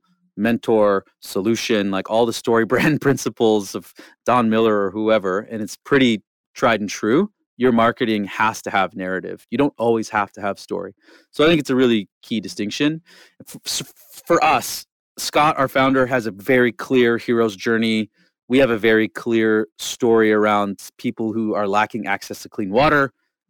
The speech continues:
They need water. We have the solution, but we need you to partner with us. Very clear story narrative. And we also have a story narrative around donors. Don't you wish you knew more about where your money went and what it did?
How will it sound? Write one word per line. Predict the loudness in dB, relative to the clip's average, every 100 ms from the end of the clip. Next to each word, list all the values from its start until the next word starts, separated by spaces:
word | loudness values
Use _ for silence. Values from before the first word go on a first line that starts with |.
| -16
They | -6
need | -2 2
water. | 2 4 0 -4
We | -8 -4
have | -4
the | -4
solution, | -6 -2 -2 0 -4 -4
but | -8
we | -8
need | -8 -8
you | -10
to |
partner | -4 -2 0
with | -2
us. | -2 -6
Very | -2 2 2 2
clear | -2 -2 0 2 0 _ _ _ _
story | -8 0 2 2
narrative. | 2 0 0 -2 -6 -20 _ _ -10
And | -2
we | -2
also | 0 0
have | 0
a | -2
story | -4 -2 -2
narrative | -2 -2 -4
around | -4 -4
donors. | -4 -4 -6 -10
Don't | -8 -8 -8
you |
wish | -8 -8 -8
you |
knew | -8 -6
more | -4 -2
about | -2 -6
where | -6 -6
your | -6
money | -4 -4
went | -4 -6 -8 -12
and | -10
what | -10
it | -10 -6
did? | -6 -6